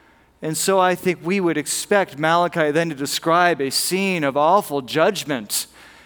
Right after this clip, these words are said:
as the Lord of justice comes. But that's not what we get. No, the people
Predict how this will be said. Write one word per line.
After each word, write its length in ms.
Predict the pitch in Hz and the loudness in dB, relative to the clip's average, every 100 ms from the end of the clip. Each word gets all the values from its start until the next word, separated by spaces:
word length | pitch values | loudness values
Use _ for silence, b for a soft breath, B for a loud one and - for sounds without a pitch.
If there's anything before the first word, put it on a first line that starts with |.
| B - | B -2
as 300 | 156 156 - | 0 0 0
the 100 | 160 | 0
Lord 580 | 147 170 180 180 170 156 | 2 2 4 4 2 0
of 240 | 143 135 | -4 -6
justice 720 | 120 170 175 - - 131 - | -2 2 2 0 -4 -4 -4
comes. 880 | - 190 190 165 120 120 - - - - _ _ _ _ _ _ _ _ _ _ _ _ _ _ _ _ _ _ _ _ _ - - b b b _ | -2 0 2 0 -4 -6 -4 -4 -8 -16 _ _ _ _ _ _ _ _ _ _ _ _ _ _ _ _ _ _ _ _ _ -16 -16 b b b _
But 140 | 147 | -2
that's 320 | 185 233 - 196 | 0 0 0 -2
not 160 | 240 | 0
what 120 | 220 | -2
we 120 | 220 202 | -4 -4
get. 500 | 240 262 - - - _ _ _ _ _ _ _ _ _ _ b b b b b b | -6 -6 -10 -14 -16 _ _ _ _ _ _ _ _ _ _ b b b b b b
No, 180 | 196 233 | 4 4
the 140 | 202 | 4
people 920 | 208 226 254 - 226 202 190 - - | 0 0 0 4 6 6 2 -4 -20